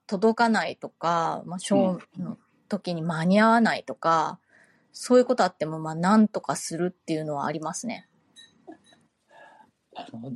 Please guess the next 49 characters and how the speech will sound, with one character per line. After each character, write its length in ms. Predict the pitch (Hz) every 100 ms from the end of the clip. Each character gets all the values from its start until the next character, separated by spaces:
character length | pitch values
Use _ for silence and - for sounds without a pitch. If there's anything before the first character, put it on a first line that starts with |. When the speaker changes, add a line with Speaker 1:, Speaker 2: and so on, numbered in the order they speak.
| -
Speaker 2:
ち 100 | 170
ょ 40 |
っ 20 |
と 120 | -
プ 140 | 113 160
ラ 100 | 156
イ 60 |
ベ 120 | 151 151
ー 40 |
ト 120 | -
の 80 | 90
こ 140 | -
と 160 | - 92
を 220 | 87 - -
さ 160 | -
ら 100 | 117
に 120 | 98 90
話 340 | 98 92 87
さ 120 | 117
せ 80 | -
て 80 | 104
い 80 | 95
た 80 | 87
だ 100 | 82
く 80 |
と、 340 | - 107 98 -
Speaker 1:
は 180 | - 196
い。 180 | 175 196 - _
Speaker 2:
そ 60 | 143
の 120 | 139
な 160 | 151 170
ん 120 | -
と 140 | -
か 300 | - 113 - _ _ _ -
し 120 | -
ち 100 | -
ゃ 40 | 117
っ 80 | - -
た 200 | 113 - _ _ _
プ 80 | -
ラ 100 | 123
イ 60 | 123
ベ 120 | 131
ー 40 |
ト 120 | 113 90
の 100 | 90
事 160 | 104
件 240 | - 87 85
は 320 | 98 92